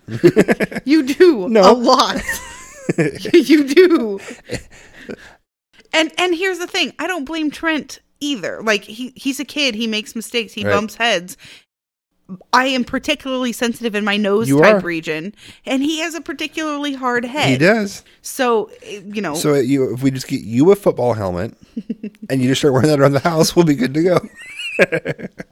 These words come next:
Speaker 1: <laughs> Problem solved.
Speaker 2: The other thing is that you have trained them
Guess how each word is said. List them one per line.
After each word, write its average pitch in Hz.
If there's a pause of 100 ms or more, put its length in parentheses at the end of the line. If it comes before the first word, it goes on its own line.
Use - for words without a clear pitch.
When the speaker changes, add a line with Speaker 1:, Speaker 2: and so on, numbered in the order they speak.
Speaker 1:
<laughs> -
Problem 143
solved. 143
Speaker 2:
The 214
other 285
thing 214
is 175 (1000)
that 175
you 233
have 190
trained 214
them 143